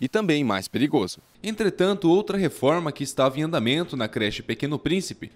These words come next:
fez com que os estudantes fossem transferidos para José Rosales. Os pais alegam que a escola distrital comporta estudantes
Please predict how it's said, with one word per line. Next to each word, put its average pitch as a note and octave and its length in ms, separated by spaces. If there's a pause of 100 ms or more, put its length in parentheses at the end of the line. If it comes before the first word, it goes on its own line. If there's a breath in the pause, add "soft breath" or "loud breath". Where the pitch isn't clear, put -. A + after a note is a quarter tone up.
fez B2+ 200
com D3+ 100
que D#3+ 100
os D3 100
estudantes D#3 600
fossem D#3 260
transferidos D#3+ 600
para G2+ 240
José B2+ 200
Rosales. C#3+ 680
Os - 160
pais E3+ 260
alegam C3+ 380
que A2 100
a A2+ 60
escola F#2+ 320
distrital D3+ 760
comporta G#2 460
estudantes D#3+ 640